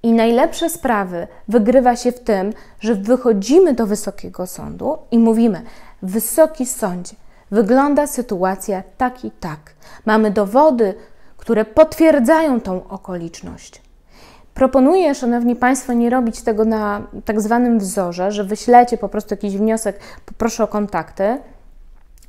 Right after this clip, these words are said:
ponieważ, e, możecie tych kontaktów nie dostać. Musicie po prostu opisać sytuację, w jakiej się znaleźliście. Szanowni państwo, sytuacja nie jest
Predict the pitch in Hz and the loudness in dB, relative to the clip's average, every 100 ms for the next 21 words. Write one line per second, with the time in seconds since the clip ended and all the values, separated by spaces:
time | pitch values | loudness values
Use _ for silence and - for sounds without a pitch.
0 | - 240 240 233 240 233 247 226 226 226 | -2 2 4 4 2 0 -2 0 2 0
1 | - - _ _ 240 240 247 233 262 269 | -4 -20 _ _ 0 2 2 -2 -2 -4
2 | 302 302 381 403 403 440 494 453 - 185 | -4 -4 -2 -2 0 0 0 -2 -4 -10
3 | - - - - - 247 269 403 403 370 | -12 -20 -20 -20 -2 0 0 2 2 4
4 | 269 269 - - - 254 254 - 605 - | 0 -2 -4 -14 -4 -4 -4 -4 -4 -2
5 | 196 185 - - - - - - 311 262 | -2 -2 -6 -14 -20 -20 -14 -4 -2 0
6 | 262 339 403 320 233 247 247 240 226 - | 4 4 4 0 2 2 2 -2 -4 0
7 | 220 214 208 202 196 180 180 - 226 - | 0 0 -4 -4 -4 -8 -10 -14 -18 -20
8 | _ _ - - - - 277 277 294 269 | _ _ -20 -20 -18 0 2 4 2 2
9 | 240 196 - - - - - 247 302 392 | 0 -2 -6 -14 -14 -12 -8 2 2 2
10 | 262 262 427 466 | 0 2 2 2